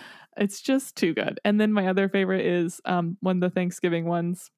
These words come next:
um, the one where Ross got high, and, like, they're all, like,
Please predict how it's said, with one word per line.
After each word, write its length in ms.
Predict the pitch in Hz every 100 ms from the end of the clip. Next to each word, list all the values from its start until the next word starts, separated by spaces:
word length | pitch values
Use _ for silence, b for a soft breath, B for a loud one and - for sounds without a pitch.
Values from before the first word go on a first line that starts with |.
| _ _ _ _ _ _ -
um, 400 | 196 190 190 196 - -
the 140 | 190
one 160 | 185 185
where 100 | 180
Ross 300 | 170 156 175
got 180 | - -
high, 380 | 180 - 214 226 _ B B B B -
and, 360 | 190 180 175 160
like, 220 | 175 175
they're 180 | 185 165
all, 280 | 165 165 - -
like, 260 | 180 170